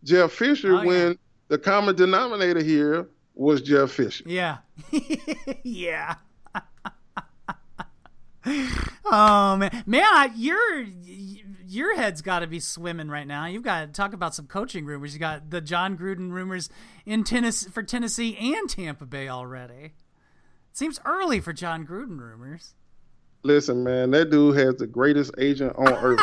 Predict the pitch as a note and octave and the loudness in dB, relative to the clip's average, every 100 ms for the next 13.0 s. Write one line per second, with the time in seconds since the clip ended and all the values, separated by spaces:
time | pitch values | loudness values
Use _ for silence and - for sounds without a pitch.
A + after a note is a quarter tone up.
0 | - D#3+ - G3 D3+ - F3 A#3+ - - | 0 0 4 2 2 0 2 2 0 -10
1 | - C#3 - - - E3 G3+ G3+ G#3+ G3 | -8 -8 -8 -12 -4 -2 -2 -2 -2 2
2 | F3 C#3+ C3+ G3 D#4 D4 - F3+ F3 D#3+ | 0 0 -4 -2 0 -2 -2 2 4 6
3 | E3 F3 D#3+ F3+ F3 D#3 - D#3+ D3 D3+ | 6 4 4 2 4 2 2 2 4 2
4 | C#3+ C#3 E3 D3+ D3 E3 D#3 C#3+ F3 - | 2 2 6 6 4 0 2 6 6 6
5 | F#3 F3+ E3+ F3 D3 - G#3+ C4+ G3+ A3+ | 4 4 4 4 2 2 2 2 0 -4
6 | A3+ F3+ B2+ F2+ F2+ D4 F4 - D4+ E4 | 0 0 0 -4 -14 -8 -8 -2 2 2
7 | - C#4+ B3+ F3 F3 - A3+ G3+ A#3 A3+ | 0 0 2 4 2 -2 0 4 6 6
8 | G#3 F#3+ F#3+ G3+ F#3 F#3+ F#3 E3 D3+ D3 | 4 4 2 2 4 4 2 0 0 0
9 | A#2+ - _ _ _ G3 F3 - - - | -4 -18 _ _ _ -20 -20 -20 -20 -20
10 | G2+ - D3+ G#3+ G#3+ G3 G3 G3 G3 D#3 | -20 -8 -2 -2 -2 -2 0 4 6 8
11 | C3+ C3 C#4 - - - G3+ F3 - D#3+ | 6 4 4 4 2 4 4 4 2 4
12 | D#3+ D#3+ D#3+ D3 C#3 E3 D3+ C#3 C#3+ | 4 4 2 0 0 2 2 2 -2